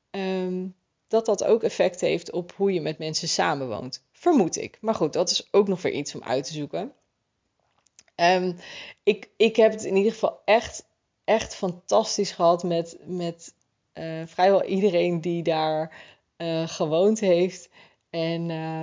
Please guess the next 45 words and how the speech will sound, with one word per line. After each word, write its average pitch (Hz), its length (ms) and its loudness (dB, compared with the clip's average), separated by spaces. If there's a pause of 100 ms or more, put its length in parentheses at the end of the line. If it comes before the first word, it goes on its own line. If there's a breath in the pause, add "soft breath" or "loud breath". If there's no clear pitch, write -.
(100)
het 170 120 -6
was 190 240 4
ook 190 120 4
echt, - 300 0
zeg 202 160 -4
maar, 170 400 0 (120)
iedereen 190 380 2
die 170 100 -2
daar 160 160 2
kwam, 190 400 0 (160)
het 175 100 -14
was 226 200 4
ook 233 100 4
meteen 190 340 4
je 165 80 4
huis, 156 380 2
weet 170 200 -4
je 196 80 -6
wel? 269 260 0
Het - 80 -16
was 202 140 -6
gewoon, 190 380 2
"Dit 226 200 2
is 190 80 -6
jouw 160 160 0
thuis 208 340 2
voor 185 120 -4
de 175 80 -4
komende 170 680 -2
weken. 175 460 2
En 170 180 -4
ook 175 160 0
als 180 160 -4
je 185 60 -8
nog 170 120 -6
weer 165 100 -2
een 165 80 -6
keer 160 120 -6
terugkomt, 175 500 -10
is 185 120 -4
dit 165 120 -4
nog 160 160 -8
steeds 170 260 0
je 156 100 -8
thuis." - 400 -4